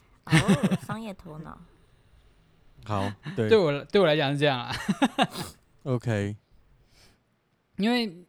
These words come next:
Speaker 3: 就是当你要谈到经营的时候，它就势必牵扯到一种好像要有绩效啊，要有一个结果啊。那你通常就教会而言，你要么看的就是所谓的人数嘛，教会规模嘛，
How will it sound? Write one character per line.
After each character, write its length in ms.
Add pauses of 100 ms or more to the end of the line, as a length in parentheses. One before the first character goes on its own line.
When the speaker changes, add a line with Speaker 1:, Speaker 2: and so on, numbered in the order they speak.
Speaker 3:
就 180
是 320
当 240
你 160
要 100
谈 160
到 80
经 160
营 80
的 160
时 120
候， 120
它 120
就 340 (400)
势 160
必 240
牵 240
扯 180
到 200
一 40
种 300
好 100
像 160
要 200
有 80
绩 280
效 340
啊， 420
要 300
有 120 (300)
一 80
个 100
结 320
果 320
啊。 480
那 140
你 260 (240)
通 180
常 320
就 160
教 220
会 160
而 100
言， 220
你 80
要 160
么 140
看 200
的 60
就 140
是 280 (400)
所 200
谓 100
的 400
人 260
数 240
嘛， 160 (200)
教 160
会 100
规 220
模 200
嘛， 160